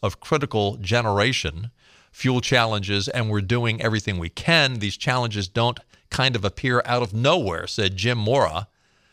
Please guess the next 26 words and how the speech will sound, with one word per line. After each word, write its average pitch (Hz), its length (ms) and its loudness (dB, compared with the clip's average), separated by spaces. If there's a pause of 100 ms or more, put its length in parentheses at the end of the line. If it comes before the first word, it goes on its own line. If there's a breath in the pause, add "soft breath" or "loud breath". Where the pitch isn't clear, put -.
(260)
the, 95 380 2
uh, 98 80 0
director 98 560 0
of 95 260 -4
this, 90 340 -4
uh, 85 280 -2 (100)
Electric 95 480 -2
Reliability 87 640 -2
Corporation. 87 680 -6 (1200 soft breath)
For 139 140 4
instance, 170 380 0
the 143 160 2
demand 165 480 2
for 127 160 -4
diesel 139 560 0
is 110 200 0
rising, 127 600 4
but 117 180 -2
East 156 280 -2
Coast 131 260 0
supplies 123 560 2
are 113 200 0
at 101 40 0
a 101 80 0
record 117 320 0 (140)
r-, 120 100 -2